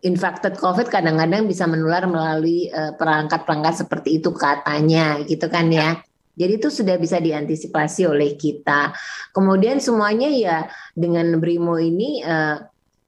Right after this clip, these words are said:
Speaker 1: di situ ada namanya personal financial, eh, management. Itu juga
Speaker 2: Hmm.
Speaker 1: bisa ngelihat transaksi kita gitu dan kita bisa memasukkan misalnya,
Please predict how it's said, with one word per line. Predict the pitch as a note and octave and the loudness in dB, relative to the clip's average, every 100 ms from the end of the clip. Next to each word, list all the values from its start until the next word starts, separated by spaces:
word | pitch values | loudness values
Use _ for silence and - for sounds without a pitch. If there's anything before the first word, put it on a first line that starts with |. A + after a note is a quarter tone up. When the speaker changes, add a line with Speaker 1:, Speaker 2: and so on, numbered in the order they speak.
| - _ F3+ | -20 _ -2
Speaker 1:
di | |
situ | F3+ G3 | 0 0
ada | B3 F#3+ | 2 2
namanya | E3+ E3 D#3 D#3 D#3 F3 A3+ | 2 2 2 2 2 0 -2
personal | A3+ F3 E3+ E3 F3 F#3+ | -4 -6 0 2 2 0
financial, | F#3 D3+ D3+ D#3+ E3+ E3+ | -2 -2 -2 -2 -2 -2
eh, | F3 D#3 D3 | -2 -2 -2
management. | C#3+ D3 D3+ D#3+ D#3+ D#3 C#3+ C#3+ - - - | -2 -4 -2 -2 -2 -4 -4 -6 -14 -14 -2
Itu | F#3+ C4 A3 | 2 4 4
juga | F#3+ E3+ | 4 4
Speaker 2:
Hmm. | E3+ | 4
Speaker 1:
bisa | G#3 | 4
ngelihat | G3 A3 A#3 G#3 | 4 4 2 2
transaksi | G3+ G3+ G3 G#3+ | 0 0 -2 -4
kita | G#3+ A#3 - G3 F3+ F#3 | -2 -4 0 2 4 4
gitu | D#3+ D#3+ | 2 2
dan | D#3 D#3+ | 0 2
kita | F3+ A#3+ | 0 0
bisa | G#3+ G#3 | 0 0
memasukkan | F3 E3+ F3 E3 G#3 A3 | 2 0 -2 -6 -2 -2
misalnya, | F#3+ F#3 E3+ E3+ G3 | 0 0 0 0 -2